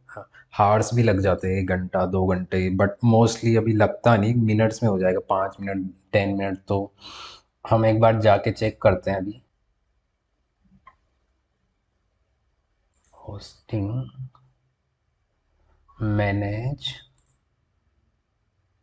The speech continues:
ठीक है। अभी यहाँ पे your website preview is ready, तो यहाँ से हम प्रीव्यू भी चेक कर सकते हैं, मतलब एक क-, कनेक्शन एस्टैब्लिश हो चुका है।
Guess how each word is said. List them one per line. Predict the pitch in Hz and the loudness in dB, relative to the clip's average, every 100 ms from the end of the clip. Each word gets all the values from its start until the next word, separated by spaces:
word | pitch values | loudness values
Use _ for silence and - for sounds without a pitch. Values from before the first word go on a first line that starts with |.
| _ _ _ _ _ _ _ _ - | _ _ _ _ _ _ _ _ -4
ठीक | 127 113 | -2 0
है। | |
अभी | 113 113 | 0 2
यहाँ | 113 110 | 2 2
पे | 107 113 107 107 | 0 0 2 2
your | 107 107 | 2 2
website | 104 - - 110 107 | 0 -2 0 2 2
preview | 107 - 113 104 107 101 | -2 -2 0 2 2 0
is | 101 | -2
ready, | - 95 95 127 - _ _ _ _ | -2 0 0 -2 -6 _ _ _ _
तो | 123 | 2
यहाँ | 113 110 110 | 4 4 2
से | 123 | 2
हम | 123 | 2
प्रीव्यू | 123 127 120 123 | 2 4 4 4
भी | 127 | 2
चेक | 123 117 123 | 2 -2 0
कर | 110 95 | 0 0
सकते | 95 - - | -2 -6 -14
हैं, | 101 - _ _ _ _ _ _ _ _ _ _ _ _ _ _ _ _ _ _ _ - | -14 -14 _ _ _ _ _ _ _ _ _ _ _ _ _ _ _ _ _ _ _ -8
मतलब | 104 117 113 | -4 0 0
एक | 117 - 110 | -2 -4 -6
क-, | - 117 | -6 -2
कनेक्शन | 117 117 117 127 | 0 0 0 2
एस्टैब्लिश | 127 - 131 123 120 123 | 2 4 4 4 2 2
हो | 120 120 | 2 0
चुका | - - | 0 0
है। | 98 | -2